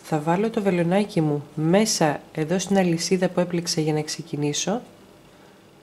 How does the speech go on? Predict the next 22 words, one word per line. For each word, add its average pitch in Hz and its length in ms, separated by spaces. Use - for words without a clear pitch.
και 175 80
θα 170 100
πλέξω 202 380
βουβό. 180 320
Παίρνω 180 300
νήμα, 175 300
το - 80
περνάω 175 300
μέσα 190 260
από 202 160
την 180 120
αλυσίδα 165 480
και 220 160
μέσα 196 240
από 208 140
τη 196 60
θηλιά 175 260
που 190 100
έχω 190 120
στο 208 200
βελονάκι 175 560
μου. 139 140